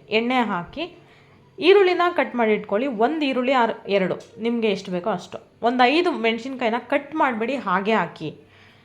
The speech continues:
ನೀಟಾಗಿ ಫ್ರೈ ಮಾಡಿ. ಒಂದು ಸ್ಪೂನಷ್ಟು, ಒಂದು ದೊಡ್ಡ ಸ್ಪೂನಲ್ಲೇ ಹಾಕಿದ್ದೀನಿ ನಾನು, ಟೀ ಸ್ಪೂನು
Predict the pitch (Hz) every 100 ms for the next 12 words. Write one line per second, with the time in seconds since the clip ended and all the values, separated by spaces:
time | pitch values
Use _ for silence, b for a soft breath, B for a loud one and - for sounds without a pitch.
0 | b b _ _ _ _ _ _ _ _
1 | - 294 359 285 285 220 240 220 165 185
2 | 392 - - 262 339 370 381 - - 311
3 | 294 226 196 208 202 190 196 247 - 240
4 | 233 247 208 208 190 185 185 254 285 240
5 | 233 - - 214 196 294 -